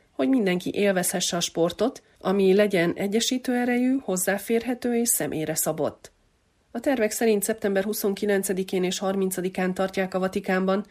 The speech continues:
a sportról szóló nemzetközi csúcstalálkozót, amelyet a világiak, a család és az élet dikasztériuma, a kultúra és a nevelés dikasztériuma,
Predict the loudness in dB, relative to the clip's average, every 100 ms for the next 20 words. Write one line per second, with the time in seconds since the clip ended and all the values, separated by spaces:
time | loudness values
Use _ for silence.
0 | -16 -20 _ -8 -6 0 0 2 0 0
1 | 2 2 2 2 0 -4 -4 -4 -4 -6
2 | -4 -4 0 0 0 -2 -2 -2 -4 -16
3 | _ _ _ -4 0 0 0 0 2 2
4 | 2 0 0 -2 -2 -2 0 -2 -2 -4
5 | -2 -2 0 -2 -4 -4 -2 -2 0 0
6 | 0 -4 -6 _ _ _ _ -10 -2 -2
7 | -2 0 0 0 0 0 2 0 0 -4
8 | -4 -4 -2 0 0 0 -2